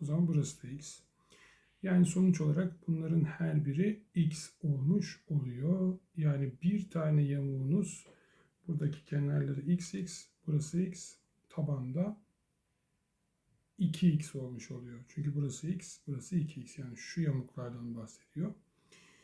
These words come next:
Ee, birinin çevresi otuz, iki, üç, dört, beş x otuz. Yani bir tane x eşittir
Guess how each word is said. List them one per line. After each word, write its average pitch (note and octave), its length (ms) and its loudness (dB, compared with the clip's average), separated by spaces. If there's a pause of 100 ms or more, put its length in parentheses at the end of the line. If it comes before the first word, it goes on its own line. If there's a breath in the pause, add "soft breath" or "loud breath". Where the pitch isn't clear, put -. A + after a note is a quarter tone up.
(760 soft breath)
Ee, D3 680 2
birinin A3 300 6
çevresi D#3 460 0
otuz, E3+ 540 -4 (120)
iki, D3+ 380 -2
üç, - 440 0
dört, G#3 420 -2
beş F3+ 220 4
x - 240 -6
otuz. - 640 -8 (720)
Yani D3+ 540 2
bir F#3 280 0
tane C3+ 340 -2 (100)
x D3+ 280 -6
eşittir - 640 -10